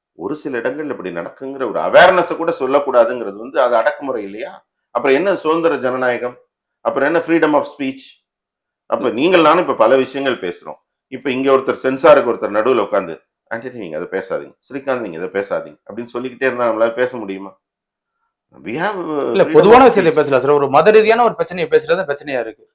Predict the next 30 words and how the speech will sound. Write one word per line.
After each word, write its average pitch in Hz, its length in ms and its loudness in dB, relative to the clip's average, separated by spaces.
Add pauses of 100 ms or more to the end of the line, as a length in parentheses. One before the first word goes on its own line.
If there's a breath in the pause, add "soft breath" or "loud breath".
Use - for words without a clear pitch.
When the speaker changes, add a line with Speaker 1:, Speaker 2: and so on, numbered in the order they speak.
(120)
Speaker 1:
அது 143 180 2
ஏங்க 233 180 2
அந்த 160 280 6
ஒரு 156 120 6
மதத்தை 160 320 2
மட்டும் 165 240 -4
பேசினா 151 360 0
நீங்க 139 160 -8
இப்படி 101 300 -14
ப-, 95 400 -6
ப-, 90 260 -16
பய-, 110 360 0
பயந்து 139 380 -2
நடுங்குறீங்க, 107 760 -6
பதட்டமாகுறீங்க? 95 880 -4 (260)
இன்னைக்கு 113 360 -4
தீகா 165 140 0
Speaker 2:
இல்ல 151 120 6
சார், 160 240 6
Speaker 1:
பேசுறாங்க. 190 280 0
Speaker 2:
நீங்க 220 240 8
அதே 214 260 12
மதத்தை 269 280 10
குருவிக்கிறனால 220 460 6
தான் 226 140 8
நான் 262 100 4
யோசிக்கிறோம் 180 400 0
சார். 135 160 0
Speaker 1:
ரொம்ப 147 240 4
சந்தோஷம், 92 500 -6